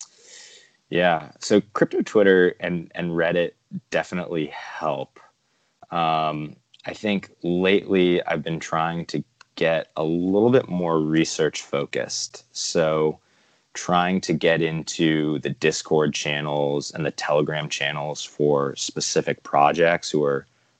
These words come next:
who are very deep on the base layer technology, um, uh, or even second layer technology, really see what they're working on,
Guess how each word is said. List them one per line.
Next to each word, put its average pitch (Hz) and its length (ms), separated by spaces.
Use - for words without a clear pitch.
who 80 80
are 73 80
very 85 400
deep 76 300
on 76 200
the 69 80
base 73 360
layer 76 300
technology, 76 760
um, 73 600
uh, 73 140
or 76 400
even 73 340
second 76 380
layer 73 240
technology, 76 840
really 110 280
see 92 800
what 80 380
they're 92 160
working 82 400
on, 80 460